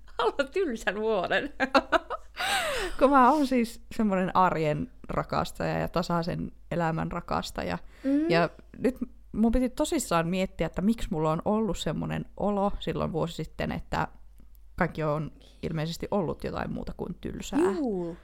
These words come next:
Speaker 2: Mut kyllä mä sain palautettua sitä mieliini ne syyt.
Speaker 1: Mm.
Speaker 2: Ja sanotaanko, että se alkuvuonna tapahtunut niinku työkuvioiden muutos, kun oli tarkoitus, että jatkan projektissa, mutta sitten niinku päätinkin, että en jatkakaan,
Speaker 1: Mm.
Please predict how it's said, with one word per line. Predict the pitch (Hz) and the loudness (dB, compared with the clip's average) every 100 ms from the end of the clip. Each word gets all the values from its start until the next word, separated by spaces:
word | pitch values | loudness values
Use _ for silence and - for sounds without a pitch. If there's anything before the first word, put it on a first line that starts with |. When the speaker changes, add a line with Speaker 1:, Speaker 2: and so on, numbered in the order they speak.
| - - - - | -20 -20 -20 -10
Speaker 2:
Mut | 135 131 - - | -6 -6 -8 -12
kyllä | - 190 | -2 0
mä | 202 | 4
sain | 214 | 4
palautettua | 208 196 175 175 - | 6 6 6 2 0
sitä | 156 170 | -2 0
mieliini | 175 175 170 165 160 | 2 2 0 -2 -4
ne | 160 - - - | -6 -6 -8 -14
syyt. | - - 226 254 220 - - - - - - - | -12 -2 2 4 4 0 -4 -8 -8 -12 -14 -2
Speaker 1:
Mm. | 254 285 | 0 2
Speaker 2:
Ja | 175 175 - - | 2 2 0 -4
sanotaanko, | 185 254 269 220 190 | 2 2 4 2 4
että | 190 - 185 - - - - - - | 0 2 2 2 -4 -20 -20 -18 -10
se | 175 190 185 185 - | -2 2 4 2 0
alkuvuonna | - 233 240 202 175 175 175 160 - - - - - - | 4 4 4 2 2 2 0 -2 -6 -20 -20 -20 -20 -2
tapahtunut | 190 - 175 - 160 147 - - | 0 4 4 4 0 -4 -6 -12
niinku | - 165 156 | -6 -4 -4
työkuvioiden | 160 - 180 175 160 160 - - 160 156 160 160 143 - | -4 -2 0 2 2 0 -4 -2 0 0 0 0 -4 -2
muutos, | 185 190 175 170 | 2 2 2 0
kun | - | 0
oli | 165 160 | 0 2
tarkoitus, | 170 175 151 - | 0 0 -4 -4
että | - 160 | -4 0
jatkan | 160 - 160 | 0 -2 0
projektissa, | 151 151 160 147 - | 2 2 2 0 -2
mutta | 147 147 160 | -4 -4 -4
sitten | 160 - 147 151 - - - | -6 -2 -2 -2 -4 -10 -12
niinku | - 160 160 151 | -6 -6 -4 -6
päätinkin, | - 160 160 151 156 165 | 2 4 4 2 -6 -6
että | 156 165 | -4 -2
en | 156 | -2
jatkakaan, | 156 156 - 233 - 285 254 | -2 -2 -2 -2 4 6 8
Speaker 1:
Mm. | 254 302 | 8 4